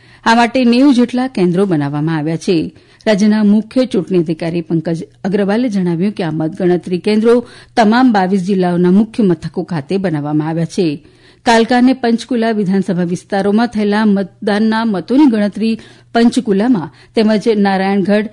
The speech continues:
અંબાલા કેન્ટ, અંબાલા સિટી અને મુલ્લા વિસ્તારોની મતગણતરી અંબાલામાં બનાવાયેલા ચાર કેન્દ્રો પર કરવામાં આવશે.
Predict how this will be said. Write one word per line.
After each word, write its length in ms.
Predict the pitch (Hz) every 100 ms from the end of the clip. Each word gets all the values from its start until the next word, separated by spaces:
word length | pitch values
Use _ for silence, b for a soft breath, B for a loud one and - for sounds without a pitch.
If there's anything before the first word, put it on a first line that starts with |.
| b -
અંબાલા 380 | 185 170 170
કેન્ટ, 360 | 165 208 214 226
અંબાલા 400 | - 180 160 160
સિટી 560 | - 208 - 240 269 262 B
અને 180 | 202 190
મુલ્લા 360 | 196 214 240 269
વિસ્તારોની 560 | 247 - 233 226 233
મતગણતરી 840 | 240 214 190 214 214 208 196 214 214 B -
અંબાલામાં 640 | 208 208 208 220 269 269
બનાવાયેલા 560 | 208 180 170 156 160 180
ચાર 280 | 185 156
કેન્દ્રો 320 | 165 165 165 165
પર 180 | 175
કરવામાં 460 | 202 175 147 160 170
આવશે. 440 | 175 - 180 165